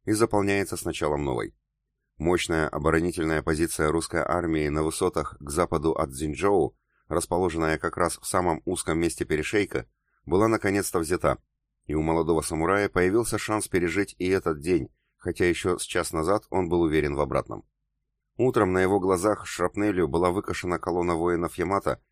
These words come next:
которую вели в атаку представители знатных самурайских родов Японии.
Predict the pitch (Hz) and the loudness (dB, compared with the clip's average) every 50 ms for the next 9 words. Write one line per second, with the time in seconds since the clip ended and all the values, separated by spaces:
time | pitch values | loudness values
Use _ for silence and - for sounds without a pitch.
0 | _ _ _ _ - 107 - 123 123 117 117 113 107 92 85 98 95 101 92 90 | _ _ _ _ -6 -4 0 2 4 4 6 4 4 4 2 0 0 0 0 0
1 | 92 - 113 107 - 87 85 - 90 90 - - - 95 101 107 - 104 95 98 | 0 0 0 -2 0 -2 -2 0 0 -2 -2 -2 -2 -2 -2 -2 -2 -2 0 0
2 | 95 - - 71 78 87 95 104 - - 101 - - 95 87 87 85 90 90 - | 0 -2 -4 -4 -2 -2 -2 -2 -2 -4 -6 -4 -4 -4 -2 0 0 0 0 -2
3 | - 85 - - 80 73 67 78 71 - 80 76 - - 67 64 57 53 50 - | -4 -6 -6 -4 -4 -2 -2 -2 -2 -2 -4 -4 -2 -2 -2 -2 -4 -6 -8 -10